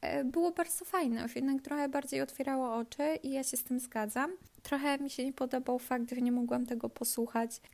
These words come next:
w Viaplayu w trakcie prezentacji. E, jednak słuchaliśmy komentarza dziennikarzy, rozumiem to. Zdecydowałam się na oglądanie tego w Viaplay, bo jednak było trochę szybciej, więc chciałam szybciej zobaczyć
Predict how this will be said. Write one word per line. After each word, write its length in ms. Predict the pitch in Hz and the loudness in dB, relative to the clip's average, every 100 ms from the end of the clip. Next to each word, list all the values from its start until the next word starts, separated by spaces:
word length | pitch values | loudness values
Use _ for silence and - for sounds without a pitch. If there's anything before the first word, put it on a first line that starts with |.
| 233 | -6
w 120 | - | 2
Viaplayu 540 | 233 233 233 247 294 | 2 2 2 2 2
w 100 | 339 | -2
trakcie 480 | - 262 240 - 262 | -4 -4 -4 -4 -4
prezentacji. 840 | 240 269 254 269 285 294 - 370 370 - - - - - | 0 0 2 0 2 0 2 0 -2 -8 -16 -20 -20 -4
E, 380 | 262 269 277 269 | 0 2 2 2
jednak 340 | 262 254 262 | 0 2 0
słuchaliśmy 840 | - 262 269 254 254 - 254 254 254 | 0 -2 0 0 -2 0 2 2 0
komentarza 840 | - 240 247 240 240 240 240 240 226 | -2 0 2 2 -2 0 0 0 0
dziennikarzy, 720 | 247 233 240 240 233 240 240 | 2 2 2 0 -2 0 -4
rozumiem 540 | 240 240 233 233 233 | -2 0 2 4 2
to. 360 | 240 240 247 254 - - - - | 0 0 0 -2 -8 -16 -16 -8
Zdecydowałam 640 | - 233 - 247 262 247 | -4 -2 0 2 4 2
się 140 | 240 | 2
na 80 | 247 | 2
oglądanie 500 | 233 233 247 240 233 | 2 2 4 4 2
tego 280 | 240 226 240 | 2 0 -2
w 120 | 240 | 0
Viaplay, 580 | 233 233 - 233 233 233 - - - - | 2 2 2 0 2 0 -2 -20 -16 -6
bo 460 | 208 226 226 226 | 0 2 4 2
jednak 300 | 226 233 226 | 4 4 4
było 200 | 220 214 | 4 2
trochę 280 | 226 226 226 | 2 0 -2
szybciej, 540 | - 277 - 214 226 254 | -2 -4 -2 0 2 2
więc 220 | 226 220 | 0 -2
chciałam 320 | - 214 214 | -2 0 0
szybciej 320 | - 233 226 | -2 -4 -4
zobaczyć 480 | 220 220 220 220 - | -2 -2 -2 -4 -6